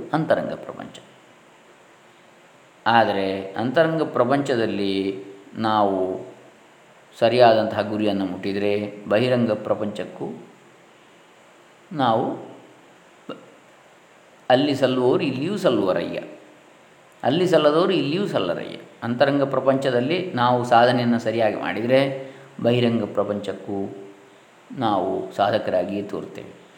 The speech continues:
ಆದರೆ ಬಹಿರಂಗ ಪ್ರಪಂಚದಲ್ಲಿ ಮಾತ್ರ ಅತ್ಯಂತ ಉನ್ನತ ಮಟ್ಟದ ಸಾಧನೆಯನ್ನು ಮಾಡಿದವನು ಅಂತರಂಗ ಪ್ರಪಂಚದಲ್ಲಿ ಶೂನ್ಯನಾಗಿರಬೋ-, ಸಾಧ್ಯತೆ ಇದೆ. ಅಂತರಂಗ ಪ್ರಪಂಚಕ್ಕೆ ಅವನು ಹೊಂದಬೇಕು ಅಂತಿಲ್ಲ.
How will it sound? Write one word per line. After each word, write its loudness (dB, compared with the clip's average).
ಆದರೆ 2
ಬಹಿರಂಗ 0
ಪ್ರಪಂಚದಲ್ಲಿ 0
ಮಾತ್ರ 0
ಅತ್ಯಂತ -2
ಉನ್ನತ 0
ಮಟ್ಟದ 0
ಸಾಧನೆಯನ್ನು -2
ಮಾಡಿದವನು -2
ಅಂತರಂಗ 2
ಪ್ರಪಂಚದಲ್ಲಿ -2
ಶೂನ್ಯನಾಗಿರಬೋ-, -4
ಸಾಧ್ಯತೆ -4
ಇದೆ. -10
ಅಂತರಂಗ -2
ಪ್ರಪಂಚಕ್ಕೆ -6
ಅವನು -4
ಹೊಂದಬೇಕು 2
ಅಂತಿಲ್ಲ. -4